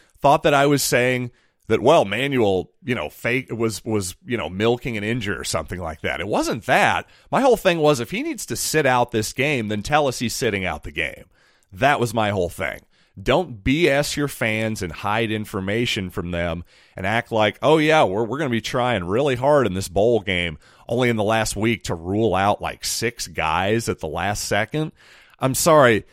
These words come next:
That's, that's not trying to fool your opponents. That's trying to fool your fans. And that just doesn't sit well with me at all. It didn't sit well with me two years ago. And the entire situation we find ourselves in,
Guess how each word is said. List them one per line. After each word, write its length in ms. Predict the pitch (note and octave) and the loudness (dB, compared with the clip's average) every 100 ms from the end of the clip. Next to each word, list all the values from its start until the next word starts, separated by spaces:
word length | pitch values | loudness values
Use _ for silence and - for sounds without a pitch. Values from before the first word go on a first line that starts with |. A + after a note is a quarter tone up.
| _ _ _ _ - | _ _ _ _ -12
That's, 720 | - - C3+ G#2+ C#3+ E3+ - | -12 -12 -6 2 4 2 -4
that's 300 | - D#3+ - | 0 0 0
not 220 | G3 F3 | -2 0
trying 440 | - D3 C3+ C3 A#2+ | 0 0 2 0 0
to 360 | B2 A2 G2 | 0 2 0
fool 440 | - - C3 C3 B2+ | -2 -6 -2 2 2
your 180 | A2 G#2 | 2 -2
opponents. 640 | - - A#2+ A2 E2+ D2+ | -2 -2 0 0 -4 -4
That's 200 | A#2 C3 | -4 -2
trying 260 | - C3+ G#2 | 2 2 2
to 80 | F2 | -4
fool 380 | - A#2 G#2+ | -4 -2 0
your 160 | F#2 D#2+ | -2 -4
fans. 580 | - F#2 E2+ B1 A1+ - | -4 -4 -2 -6 -10 -14
And 100 | E2+ | -6
that 160 | A#2 | -6
just 180 | A#2+ G#2+ | -6 -4
doesn't 260 | G2+ F2+ D#2+ | -4 -4 -8
sit 240 | - G2+ | -4 -4
well 260 | F2+ E2+ E2 | -2 -2 -2
with 140 | F2 | -6
me 160 | F2+ F2 | -6 -6
at 80 | D#2+ | -2
all. 220 | E2 G#2+ | 0 0
It 60 | |
didn't 180 | E2+ G#2+ | -2 -6
sit 200 | - A#2+ | -4 -2
well 160 | G#2+ G#2+ | -2 -2
with 140 | F#2+ | -4
me 140 | G#2+ F#2 | -8 -8
two 240 | - B2+ | -6 -6
years 340 | A#2 F#2+ A2+ A#2+ | -4 -4 -4 -4
ago. 400 | B2 C3 C#3+ D3 _ - - - | -2 2 2 0 _ -20 -20 -10
And 140 | B2 | -4
the 60 | B2 | -2
entire 420 | A2+ - C#3+ D#3+ | -2 0 2 0
situation 720 | - D#3 C#3 A#2+ B2+ C3+ B2+ | -2 -4 -2 0 0 0 -4
we 100 | A2 | -6
find 380 | - A#2 B2 A2+ | 0 0 0 0
ourselves 580 | G2 F#2+ A#2 G2 F#2 G2+ | -2 -2 0 0 0 -2
in, 240 | F#2+ F2+ | -4 -4